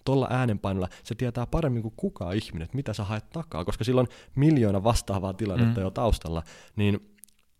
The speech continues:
Speaker 1: tästä päästään siihen, että jos kone on aidan oikeasti ylivertainen tulkitsemaan ja tekemään niin kuin ihmisenkin kaltaisia tehtäviä, niin eihän meillä kannata olla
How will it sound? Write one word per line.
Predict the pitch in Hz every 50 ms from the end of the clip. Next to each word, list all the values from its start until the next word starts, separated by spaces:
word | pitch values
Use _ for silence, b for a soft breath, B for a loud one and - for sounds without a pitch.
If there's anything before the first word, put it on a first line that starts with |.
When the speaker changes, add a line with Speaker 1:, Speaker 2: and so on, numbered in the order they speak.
| _ _ _ _
Speaker 1:
tästä | 131 123 - - -
päästään | - 113 107 - 117 110
siihen, | 110 127 113 107 107
että | 101 - - - - - _ -
jos | 113 113 - -
kone | - - 151 151 135
on | 120 117
aidan | 135 143 135 117 117
oikeasti | 110 104 - 104 - - 101 B B B - -
ylivertainen | 131 143 143 113 95 95 95 95 92 - - 80 82 90 92 95 - - _ _
tulkitsemaan | - 131 139 120 - - - - - 98 90 90 90 90 90 87 b b b b b b
ja | - - -
tekemään | - 131 135 - 123 104 95 90 90 90 -
niin | 98 90
kuin | 98 95 - -
ihmisenkin | 151 151 - - - 104 - 95 92 90 92 -
kaltaisia | - 95 90 92 98 110 110 107 - - _ _ _ _ -
tehtäviä, | 165 175 - - - - 64 71 76 82 - -
niin | 92 95 92 90 B B B B B B B -
eihän | 110 113 113
meillä | 117 123 120 117
kannata | - 120 113 110 - 107
olla | 110 113